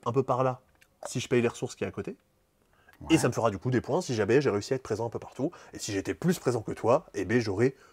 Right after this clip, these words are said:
Speaker 1: plus de points que toi parce que j'ai été meilleur.
Speaker 2: Et ça repose sur une mécanique particulière, il y a
Speaker 1: Eh
Speaker 2: un
Speaker 1: ben, ça
Speaker 2: truc
Speaker 1: repose
Speaker 2: qui
Speaker 1: sur une mécanique d'Awele, le côté Five Tribes.
Speaker 2: D'accord.
Speaker 1: Je vais prendre des ouvriers présents à un endroit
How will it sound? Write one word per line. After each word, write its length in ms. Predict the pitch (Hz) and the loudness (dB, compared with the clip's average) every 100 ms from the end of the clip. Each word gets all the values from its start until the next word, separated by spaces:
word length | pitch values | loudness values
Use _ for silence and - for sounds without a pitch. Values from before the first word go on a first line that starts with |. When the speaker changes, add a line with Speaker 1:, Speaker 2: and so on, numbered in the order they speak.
| _ | _
Speaker 1:
plus 220 | - 202 | 4 4
de 80 | 139 | 4
points 160 | 123 147 | 2 0
que 80 | 113 | 0
toi 200 | 123 151 | 2 0
parce 140 | 110 | 0
que 80 | 131 | -4
j'ai 120 | 101 | -4
été 240 | 95 147 151 - _ _ | -2 -2 -2 -8 _ _
meilleur. 440 | 101 147 123 98 - _ _ - | -2 2 2 -2 -10 _ _ -8
Speaker 2:
Et 220 | 110 107 107 | 0 4 4
ça 160 | - | 4
repose 300 | 127 123 139 | 4 4 0
sur 160 | 127 123 | 0 2
une 80 | 120 | 4
mécanique 340 | 123 131 131 - | 6 4 4 2
particulière, 560 | 127 - - 156 285 | 0 -2 -8 -4 0
il 60 | 294 | 2
y 20 | |
a 40 | - | 4
Speaker 1:
Eh 20 | |
Speaker 2:
un 20 | |
Speaker 1:
ben, 80 | 135 | 4
ça 140 | - | 6
Speaker 2:
truc 120 | 135 131 | 6 8
Speaker 1:
repose 180 | 175 | 8
Speaker 2:
qui 60 | 139 | 6
Speaker 1:
sur 380 | - 147 127 - _ - | 2 2 2 0 _ 0
une 100 | 147 | 4
mécanique 380 | 143 143 135 120 | 6 4 2 6
d'Awele, 340 | 117 123 285 - _ - | 8 8 6 0 _ -6
le 120 | 101 | 0
côté 200 | 104 104 | 2 4
Five 160 | 110 101 | 4 4
Tribes. 220 | - 285 - | 2 2 -6
Speaker 2:
D'accord. 360 | 90 - - - | -12 -2 -2 -2
Speaker 1:
Je 80 | 107 | 4
vais 100 | 120 | 6
prendre 440 | - 151 147 98 - _ _ _ _ _ _ _ 127 | 6 4 4 4 -2 _ _ _ _ _ _ _ 0
des 180 | 143 160 | 2 4
ouvriers 260 | 160 170 165 | 8 8 8
présents 240 | 139 135 | 6 4
à 40 | |
un 40 | 131 | 4
endroit 400 | 131 131 139 | 4 6 4